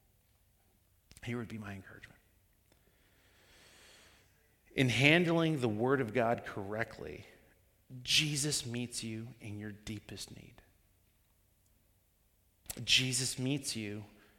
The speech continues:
in your deepest weakness. Not with condemnation, but with gentleness and a lowly heart. In our weakness,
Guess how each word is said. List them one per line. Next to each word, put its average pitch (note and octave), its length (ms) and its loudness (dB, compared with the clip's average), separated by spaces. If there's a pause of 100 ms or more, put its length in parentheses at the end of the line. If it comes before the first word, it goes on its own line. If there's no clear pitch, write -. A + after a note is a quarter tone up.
(600)
in A#2 100 -8
your A2 140 -8 (180)
deepest - 500 -8
weakness. - 600 -10 (1600)
Not C#3+ 220 4
with - 180 -2
condemnation, B2+ 960 -4 (1400)
but B2 80 -6
with A2 180 -10
gentleness A#2 880 -6 (1000)
and G2 120 -10
a G2 60 -8
lowly G2+ 380 -6
heart. - 400 -18 (1900)
In C3 180 -4
our C#3+ 160 2
weakness, - 840 -4